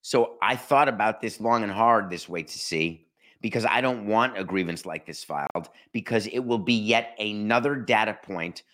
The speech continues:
toward what I'm afraid will be a labor stoppage after this current agreement ends.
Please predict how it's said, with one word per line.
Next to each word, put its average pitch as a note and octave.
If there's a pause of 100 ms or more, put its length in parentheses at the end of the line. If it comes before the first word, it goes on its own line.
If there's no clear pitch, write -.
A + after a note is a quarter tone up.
(140)
toward G#2
what A#2
I'm G#2+
afraid A#2+
will G#2
be A2
a G#2
labor G2+
stoppage D#2+ (680)
after G2
this G2
current F#2+
agreement E2 (360)
ends. -